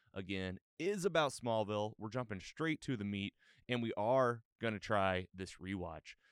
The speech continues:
And we'll see how much of we use. Maybe we'll do the whole thing, and this will end up being a, a rewatch episode. Our first ever, really, outside of, if you remember, we did this for <laughs> Jurassic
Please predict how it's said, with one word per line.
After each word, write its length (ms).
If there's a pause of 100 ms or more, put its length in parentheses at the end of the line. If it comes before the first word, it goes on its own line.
(200)
And 100
we'll 100
see 120
how 120
much 180
of 80
we 100
use. 360
Maybe 280
we'll 140
do 140
the 80
whole 240
thing, 320
and 100
this 100
will 100
end 100
up 80
being 160 (240)
a, 60
a 40
rewatch 640
episode. 560 (640)
Our 100
first 420
ever, 300
really, 480
outside 400
of, 220
if 120
you 60
remember, 300
we 100
did 160
this 160
for 140
<laughs> 40
Jurassic 380